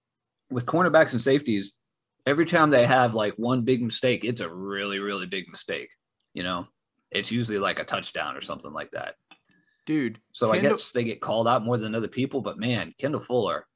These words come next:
Speaker 1: it's a bad day.
Speaker 2: Dude, he had, he gave up a forty-nine year, forty-nine yard pass,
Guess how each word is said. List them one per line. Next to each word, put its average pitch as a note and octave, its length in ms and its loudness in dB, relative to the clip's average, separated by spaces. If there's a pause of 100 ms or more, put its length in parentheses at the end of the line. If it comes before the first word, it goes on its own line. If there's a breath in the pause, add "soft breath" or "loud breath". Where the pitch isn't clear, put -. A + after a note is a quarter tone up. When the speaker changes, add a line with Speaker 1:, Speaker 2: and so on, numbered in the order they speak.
(680)
Speaker 1:
it's C#3 100 -6
a - 40 -2
bad F2+ 380 0
day. F2+ 380 -4 (800)
Speaker 2:
Dude, F#3 200 2
he A3 100 2
had, G#3+ 140 2
he F#3 140 -2
gave G#3 260 4
up F#3 160 2
a A2+ 40 -6
forty-nine G#3+ 680 0
year, F#3+ 300 2 (360)
forty-nine G#3 600 2
yard F#3 320 2
pass, D#3 400 2